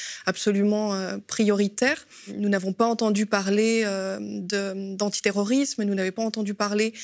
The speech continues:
euh, de questions de sécurité, on n'a pas entendu parler non plus de politique internationale ou même d'interventionnisme, euh, militaire.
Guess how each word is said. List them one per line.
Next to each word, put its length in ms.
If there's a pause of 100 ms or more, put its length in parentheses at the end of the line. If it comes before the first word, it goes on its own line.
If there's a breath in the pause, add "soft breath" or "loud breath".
(280 loud breath)
euh, 480 (120)
de 120
questions 280
de 80
sécurité, 720
on 80
n'a 100
pas 120
entendu 280
parler 240
non 160
plus 280 (360 loud breath)
de 260
politique 480
internationale 1000
ou 380 (120)
même 360 (320)
d'interventionnisme, 1000 (120)
euh, 160
militaire. 680